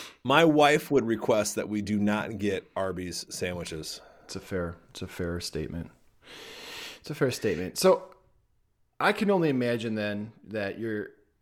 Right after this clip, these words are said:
Speaker 2: gonna dive deeper in the future episodes about how all these things intertwine and work together. 'Cause I, to me, it just doesn't make any sense.
Speaker 1: Well,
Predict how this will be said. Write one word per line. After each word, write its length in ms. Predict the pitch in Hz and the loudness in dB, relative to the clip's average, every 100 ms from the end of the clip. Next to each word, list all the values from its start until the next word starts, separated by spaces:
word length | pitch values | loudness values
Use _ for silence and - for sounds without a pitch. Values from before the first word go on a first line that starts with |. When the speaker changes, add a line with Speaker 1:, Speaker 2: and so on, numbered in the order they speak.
| _ - - - | _ -16 -16 -8
Speaker 2:
gonna 200 | - 117 107 | -4 -2 0
dive 280 | 110 101 | 2 2
deeper 480 | 90 101 101 95 98 - - - - - _ _ - | 0 -2 0 0 -2 -8 -18 -20 -20 -20 _ _ -4
in 120 | 104 | -2
the 100 | 95 | -2
future 380 | - 104 - 95 | -2 -4 0 -2
episodes 480 | - 95 92 90 | -2 -4 -4 -4
about 460 | 92 95 92 - - _ _ | -2 0 0 -2 -12 _ _
how 240 | - 107 | -6 -2
all 180 | 85 101 | 0 0
these 200 | 98 87 | 0 -4
things 420 | - 101 92 90 - | -6 -6 -6 -8 -8
intertwine 720 | 107 101 87 - 90 78 80 - - | -8 -6 -8 -6 -6 -4 -6 -10 -8
and 160 | 92 85 | -6 -4
work 160 | 85 | -4
together. 460 | - 78 71 76 76 | -4 -4 -4 -4 -8
'Cause 300 | - 95 82 - - - | -8 -6 -8 -14 -6 0
I, 240 | 110 101 - - - | 2 0 -6 -16 -6
to 80 | |
me, 280 | 120 127 120 | 0 2 2
it 60 | 104 | 0
just 280 | - 98 - | -2 -6 -4
doesn't 220 | 95 87 | -4 -6
make 160 | 90 | -8
any 120 | 85 85 | -8 -10
sense. 440 | - - - - _ _ _ _ _ _ _ _ _ - - - - | -12 -16 -20 -20 _ _ _ _ _ _ _ _ _ -20 -20 -8 4
Speaker 1:
Well, 360 | 156 151 - | 6 6 0